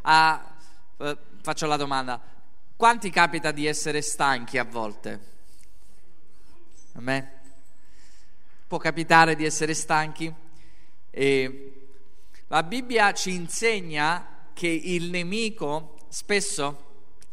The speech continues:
ci attacca proprio nel momento in cui siamo stanchi. Quando Israele è uscito dall'Egitto, la scrittura dice che Israele esce dall'Egitto, il primo nemico è stato Amalek,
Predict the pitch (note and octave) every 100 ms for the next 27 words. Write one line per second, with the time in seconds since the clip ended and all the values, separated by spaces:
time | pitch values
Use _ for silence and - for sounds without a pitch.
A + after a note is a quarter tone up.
0 | - - - D#3 - G#3+ F#3 - D3+ D3
1 | D#3 - - G3+ F#3 G3 F#3 F3 F3 F#3+
2 | F#3+ F#3 D#3+ F#3 E3 F#3 E3 D#3 - -
3 | C#3+ A#2+ G#2+ - G#2+ - - - - -
4 | - - - - - E3+ F3+ F3+ D3+ E3+
5 | F#3 B3+ A3+ F3 G#3+ G#3 F3+ D#3+ D3 C#3+
6 | A3 G3+ - C#3 D3+ - - - - -
7 | - - - - - B2 - D#3 A#3+ G#3
8 | G#3+ - F#3 F3 F3 E3+ D#3+ D#3 - -
9 | - D#3 D3+ G#3+ A3 B3+ C4 - G3+ F#3
10 | F#3 A3+ G3 F3 E3 D4+ C#4 A#3 G#3 A#3
11 | G#3 E3 D#3+ E3+ - - C#3+ - G#3 G3+
12 | A#3 A3 E3 C#3+ D3 F#3 - - G3+